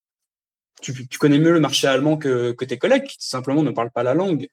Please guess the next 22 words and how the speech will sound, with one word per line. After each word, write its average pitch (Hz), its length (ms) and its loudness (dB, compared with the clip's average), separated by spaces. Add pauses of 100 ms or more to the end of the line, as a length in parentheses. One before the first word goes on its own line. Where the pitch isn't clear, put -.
Et 120 140 -2
au 123 100 2
début, 131 300 0
quand 139 120 -2
tu 131 120 -12
ouvres 120 120 -8
un 120 60 -4
marché, 123 320 -6
ce - 100 -10
qui 131 80 -4
est - 20 0
un 117 60 -4
peu 143 160 -4
compliqué, 143 500 0 (480)
c'est, - 220 0
en 123 80 4
fait, 160 200 2
c'est 120 120 2
la 120 100 2
qualité 120 380 0
des 135 140 2
leads. 165 260 0